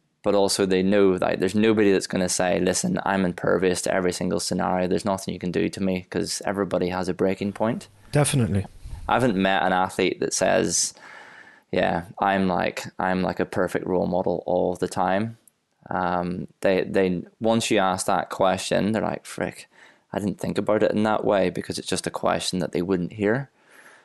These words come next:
Speaker 1: Um, and it's, it, it's, it's warming it up to that point, showing them, like, a little bit of theory,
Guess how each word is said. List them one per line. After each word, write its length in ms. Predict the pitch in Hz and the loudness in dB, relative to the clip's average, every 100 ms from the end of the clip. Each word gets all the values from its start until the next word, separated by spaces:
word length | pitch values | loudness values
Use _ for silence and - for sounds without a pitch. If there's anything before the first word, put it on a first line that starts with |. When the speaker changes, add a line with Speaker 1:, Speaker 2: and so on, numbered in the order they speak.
| _ - | _ -10
Speaker 1:
Um, 480 | - 92 90 87 90 - | -4 0 0 0 -2 0
and 100 | 92 | 0
it's, 320 | 92 - - - | 0 -4 -6 -8
it, 140 | 208 - | -8 -2
it's, 240 | - - | -2 -2
it's 200 | - - | -2 -2
warming 360 | 104 113 113 110 | 2 4 4 4
it 60 | 95 | 4
up 200 | 92 - | 2 0
to 100 | 104 | 2
that 240 | 104 - | 2 2
point, 280 | - 101 90 | 0 0 0
showing 200 | - 101 | 0 2
them, 120 | 92 | 2
like, 140 | 92 95 | 0 0
a 60 | |
little 200 | 101 107 | 2 4
bit 140 | 98 92 | 4 0
of 100 | 92 | 2
theory, 600 | 95 95 95 95 92 | 2 4 4 2 0